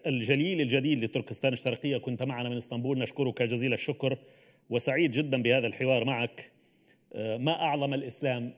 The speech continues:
الحقيقة، وأنت تتحدث مع مسلم شقيقك من أقاصي ال-، الدنيا،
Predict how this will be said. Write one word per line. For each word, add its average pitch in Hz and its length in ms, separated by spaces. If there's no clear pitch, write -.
الحقيقة، 113 600
وأنت 123 300
تتحدث 117 680
مع 113 160
مسلم 117 440
شقيقك 147 680
من 123 140
أقاصي 120 560
ال-، 113 140
الدنيا، 113 560